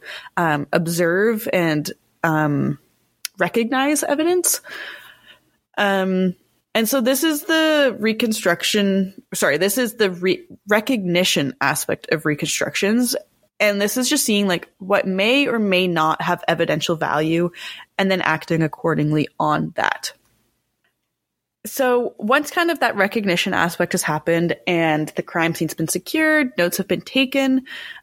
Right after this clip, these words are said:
um, this is when the actual, like, search for evidence can begin. So it's not like you have a scene and the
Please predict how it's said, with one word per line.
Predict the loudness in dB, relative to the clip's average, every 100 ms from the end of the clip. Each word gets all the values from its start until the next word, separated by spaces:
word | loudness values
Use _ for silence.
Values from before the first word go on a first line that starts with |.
| -2
um, | 0 0
this | 0 0
is | 0
when | 0 2
the | 2
actual, | 2 0 0
like, | 0 0 -4
search | -6 0 0 2 -2
for | -4 -4 0
evidence | 0 0 -2 -2
can | -2 -2
begin. | -2 -4 -8 -10 -16 -20 -14
So | -2 0
it's | 0
not | 0 2
like | 2
you | 0
have | 0 0 2
a | 0
scene | 0 2 2 2
and | 2
the | 0